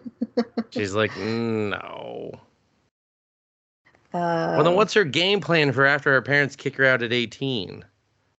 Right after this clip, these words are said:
Speaker 2: I know.
Speaker 1: Was it, was she really hoping to get that approval before eighteen? And why was the mom harping on her?
Speaker 2: I don't know either.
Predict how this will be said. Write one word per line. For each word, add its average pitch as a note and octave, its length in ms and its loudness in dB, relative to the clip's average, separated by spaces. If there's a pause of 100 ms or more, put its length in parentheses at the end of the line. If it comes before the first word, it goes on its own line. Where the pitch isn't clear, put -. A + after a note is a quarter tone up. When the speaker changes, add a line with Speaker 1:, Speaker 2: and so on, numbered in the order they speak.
(340)
Speaker 2:
I B3+ 120 4
know. A3 720 6 (1040)
Speaker 1:
Was A#2 140 -4
it, G#2+ 240 -6
was A#2+ 160 0
she A2+ 100 0
really B2+ 240 4
hoping B2+ 180 4
to B2 60 2
get A#2 160 2
that B2 140 2
approval C3 500 0
before B2+ 320 -2
eighteen? D3 260 -4 (260)
And D3 100 6
why F#3 120 6
was F#3 140 4
the G3+ 80 0
mom E3+ 260 4
harping E3 400 2
on G2 180 -4
her? D#2+ 260 -12 (1300)
Speaker 2:
I C#4 100 4
don't F#4+ 240 4
know F#4+ 260 2
either. A#3 720 4